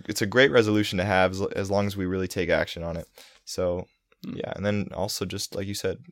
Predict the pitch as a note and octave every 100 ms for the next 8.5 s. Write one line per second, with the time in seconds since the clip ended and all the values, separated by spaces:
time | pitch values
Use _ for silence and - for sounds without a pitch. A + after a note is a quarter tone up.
0 | _ _ _ F#2+ G2 - G#2 F#2+ F2+ F2
1 | A2 - F2 E2+ - F2+ F#2 F2 E2+ -
2 | E2+ E2+ F2+ - F2+ F2+ - F#2 F#2 G2
3 | - - - _ F2+ - G2 G2 G2 G2
4 | G#2 - G#2+ G2 A1 - E2+ F2 - F#2
5 | - - D2+ D2 - - - - _ _
6 | _ _ - F2 - - - - - C3+
7 | C3 D3 B2 B2 A#2 A#2 A2 B2+ A2+ A#2
8 | A#2 A#2 A2+ A2+